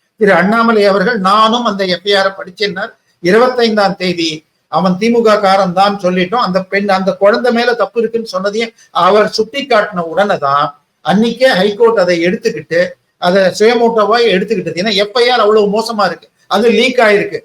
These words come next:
அப்படின்னு சொல்லிட்டு எடுத்துக்கிட்டது. மறுநாள் அன்னைக்கு அவங்க பதிலை கேட்டு,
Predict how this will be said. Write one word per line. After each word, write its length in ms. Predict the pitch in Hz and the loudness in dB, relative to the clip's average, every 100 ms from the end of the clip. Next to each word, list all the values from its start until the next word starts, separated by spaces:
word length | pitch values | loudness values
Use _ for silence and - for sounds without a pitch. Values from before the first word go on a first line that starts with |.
| - | -4
அப்படின்னு 400 | 151 160 185 202 | -4 -2 -2 -2
சொல்லிட்டு 520 | 151 151 147 180 254 _ _ - | -6 -8 -8 -10 -12 _ _ 0
எடுத்துக்கிட்டது. 720 | 214 220 208 185 170 147 139 - _ | 0 2 -2 -2 -4 -4 -6 -8 _
மறுநாள் 480 | - 165 220 247 247 | -2 0 2 2 4
அன்னைக்கு 540 | 220 190 185 165 170 - _ | 2 0 -4 -6 -6 -8 _
அவங்க 360 | - 175 202 185 | -4 -2 0 0
பதிலை 460 | 156 175 254 240 - | 0 0 2 0 0
கேட்டு, 560 | 190 190 175 160 160 | -2 -2 -2 -4 -6